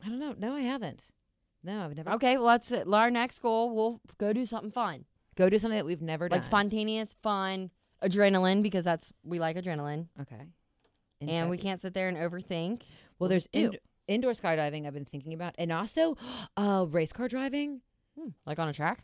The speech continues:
Speaker 1: Yeah. Like, I wanna find someone who, who
Speaker 2: I think they have Groupons for that. Is Groupon still a thing?
Speaker 1: Yes, Cincy Savers.
Speaker 2: <laughs> Cincy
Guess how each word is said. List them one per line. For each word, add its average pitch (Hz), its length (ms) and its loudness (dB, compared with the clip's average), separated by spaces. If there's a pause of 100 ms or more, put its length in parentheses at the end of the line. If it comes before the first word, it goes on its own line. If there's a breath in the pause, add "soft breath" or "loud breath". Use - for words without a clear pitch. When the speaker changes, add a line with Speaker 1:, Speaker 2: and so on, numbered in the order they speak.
Speaker 1:
Yeah. 180 360 -2
Like, 156 160 -8
I - 20 -4
wanna 247 160 0
find 220 240 -2
someone 247 300 -2
who, 196 200 -6 (280)
who 160 560 -4 (360)
Speaker 2:
I 143 60 -12
think 151 140 -4
they 175 60 2
have 160 120 -4
Groupons 147 480 -2
for - 100 -12
that. 131 280 -8
Is - 80 -20
Groupon 165 260 -6
still 170 140 -6
a - 20 -6
thing? 180 240 -4 (1160)
Speaker 1:
Yes, 160 540 -2 (140)
Cincy 180 280 -10
Savers. 247 600 -6
Speaker 2:
<laughs> 170 40 -12
Cincy 170 140 -8